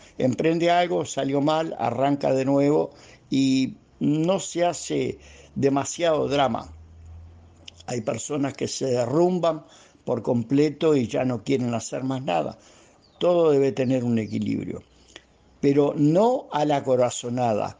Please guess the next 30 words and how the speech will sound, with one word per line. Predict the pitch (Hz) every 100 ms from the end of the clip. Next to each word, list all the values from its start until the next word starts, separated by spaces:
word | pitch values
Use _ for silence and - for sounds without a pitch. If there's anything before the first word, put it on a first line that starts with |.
| _
no | 143 156 226 262 - -
al | 143 143
impulso, | 139 123 120 127 107 - - - _ - -
sí | - - 170 185 202 -
a | 139
la | 131 131
oración, | 131 123 - 147 131 98 - - -
sí | - - 165 180
a | 165
la | 151
meditación | 131 123 120 120 117 - 139 107 - - - - - -
y, | 117 123 131 -
y | 120
a | 135
la | 131 123
espera. | - 175 143 - - _ _ - - -
Yo | - 151
tuve | 170 156 147
un | 127
tiempo, | 143 165 160 170 165
no | - 123 139
hace | 147 - 147
mucho, | 147 147 147 85 - - - - -
en | 123
las | 123 -
cuales | - 160 165 143 -
el | 123 110
Señor | 120 117 143 160
me | 147 123
habló | 120 113 127 143